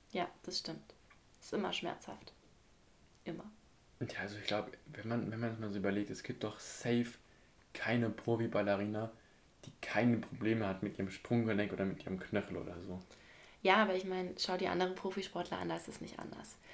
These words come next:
Speaker 1: Ich
Speaker 2: Ja,
Speaker 1: mein, klar,
Speaker 2: das
Speaker 1: im
Speaker 2: stimmt.
Speaker 1: Ballett ist es noch mal
Speaker 2: Da ist es schon
Speaker 1: extremer,
Speaker 2: heftig.
Speaker 1: weil halt wirklich
Speaker 2: die ganze Belastung ist halt darauf. Und ich sag jetzt mal, beim Handball oder so, klar hast du deine Belastung auf deinem Sprunggelenk, auf deinem Knöchel und einfach nur, weil's halt mega eine gefährliche Stelle ist, weil da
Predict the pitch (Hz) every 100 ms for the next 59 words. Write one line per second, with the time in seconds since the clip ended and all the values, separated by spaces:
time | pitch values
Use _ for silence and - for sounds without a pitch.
0 | - 208 214 208 220 220 202 190 202 214
1 | 214 - - 190 - 190 185 98 196 208
2 | 214 202 202 196 - 190 190 196 180 185
3 | 196 196 185 - - - - - - -
4 | - - 110 110 120 123 104 104 110 117
5 | 104 104 104 98 98 98 95 98 95 104
6 | 107 98 90 92 101 120 90 90 95 92
7 | 101 107 - - - - - - 110 147
8 | 110 92 98 - - - 101 92 - -
9 | 101 95 92 92 - 117 107 95 95 95
10 | 92 - 107 107 98 92 - 104 101 101
11 | 92 92 - 92 98 101 95 92 - -
12 | - - - - - - - - - -
13 | 107 110 - 98 110 104 - 98 113 104
14 | 92 92